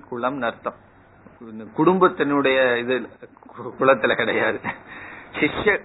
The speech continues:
குலம், சிஷ்யர்களுடைய பரம்பரையில் அப்ரம்மவித் ந பவதி,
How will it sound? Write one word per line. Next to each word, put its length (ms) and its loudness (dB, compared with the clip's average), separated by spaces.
குலம், 340 -8
சிஷ்யர்களுடைய 840 -2
பரம்பரையில் 840 -4
அப்ரம்மவித் 1000 -2
ந 240 -4
பவதி, 540 -2